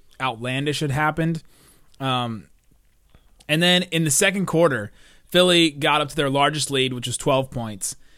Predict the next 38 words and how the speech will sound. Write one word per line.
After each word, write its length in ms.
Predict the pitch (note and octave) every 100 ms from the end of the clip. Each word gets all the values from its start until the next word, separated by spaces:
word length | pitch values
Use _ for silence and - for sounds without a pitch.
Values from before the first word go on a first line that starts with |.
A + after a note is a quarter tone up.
| _ _
and 360 | B2+ B2+ B2+ B2+
they 180 | C3
ended 220 | C3 C3+ C3+
up, 280 | B2+ - - - -
uh, 140 | G#2+ A2+
with 120 | C3+
forty 320 | - A3 C4+
seconds 360 | A#3 A3 G#3 F3+
left 240 | F3+ F3
in 100 | F3
the 120 | D3+
half, 360 | - D3 D3 -
they 140 | B2+
were 80 | B2+
still 320 | - - D#3+ D3
up 140 | C#3+
by 160 | A#2+ A#2
twelve. 420 | - C3+ C3 A2+
Mavericks 440 | C3 C3 C3 C3
hit 100 | D3
a 40 | B2
three, 500 | - C3 B2 A#2+ - - - -
or 140 | C3 C3
got, 260 | C#3 C3+
uh, 240 | A#2+ A#2+ A#2
Luka 260 | C#3 D3+
got 240 | C#3 G#2+ - -
three 180 | C#3 B2+
free 240 | - C3+
throws, 320 | C#3+ C#3+ C#3
or 40 | A#2+
something 260 | C#3+ B2+
happened 260 | A2+ A2 A2+
at 60 |
the 100 | A#2
end 140 | B2 A#2+
of 40 |
the 200 | A2+ G2+